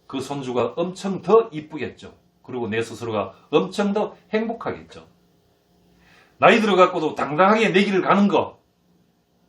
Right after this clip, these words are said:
그거 자식들도 아들, 손주, 마누라도 더 엄청 존경하고 자랑스럽게 생각할 거 아닙니까?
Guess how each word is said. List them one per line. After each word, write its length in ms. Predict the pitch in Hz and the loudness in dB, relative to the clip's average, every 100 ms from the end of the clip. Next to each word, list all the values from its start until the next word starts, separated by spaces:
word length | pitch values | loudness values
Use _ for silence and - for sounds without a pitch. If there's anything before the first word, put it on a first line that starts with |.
| _ | _
그거 540 | - 165 226 233 220 - _ _ _ _ _ _ _ _ _ _ _ _ _ | -8 2 6 6 4 -6 _ _ _ _ _ _ _ _ _ _ _ _ _
자식들도 920 | - 226 254 - 185 165 147 113 - _ | 2 4 4 -2 -6 -4 -4 -6 -8 _
아들, 420 | 220 233 190 - - _ - | 4 4 4 -2 -14 _ -4
손주, 500 | 220 226 151 117 - _ - | 0 0 -2 -8 -10 _ -4
마누라도 580 | 143 151 147 113 101 - _ _ _ _ | -4 -2 -4 -4 -8 -18 _ _ _ _
더 200 | 208 254 | 4 4
엄청 560 | 180 175 - 208 190 - | 2 -4 -4 -4 -4 -4
존경하고 480 | 190 190 156 135 | -2 0 0 -2
자랑스럽게 500 | 127 220 185 123 113 | 2 2 2 -4 -14
생각할 320 | 104 98 98 90 | -14 -12 -12 -12
거 120 | 85 | -18
아닙니까? 400 | 85 87 _ | -20 -20 _